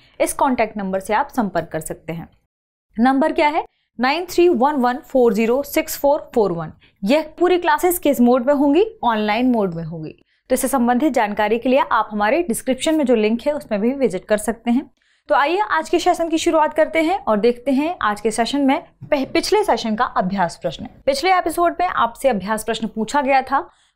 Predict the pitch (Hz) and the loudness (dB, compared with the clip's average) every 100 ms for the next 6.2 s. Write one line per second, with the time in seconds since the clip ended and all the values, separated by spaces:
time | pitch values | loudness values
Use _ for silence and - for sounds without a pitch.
0 | - 214 311 320 392 359 370 349 359 254 | -4 0 0 0 0 2 0 0 -2 -4
1 | - 285 226 208 285 294 320 269 208 226 | 0 0 0 0 0 0 0 -2 0 0
2 | 240 311 311 - 359 202 226 220 285 254 | 0 -4 -4 -2 0 2 0 0 -2 -4
3 | 208 180 180 170 190 - 208 - 262 262 | -8 -10 -10 -10 -6 -2 -2 0 0 0
4 | 330 349 _ _ - 294 302 339 359 320 | -4 -6 _ _ -4 -2 0 0 0 0
5 | 285 277 320 311 240 262 294 320 277 208 | 2 4 2 2 2 2 2 2 0 0
6 | 185 165 | -2 -4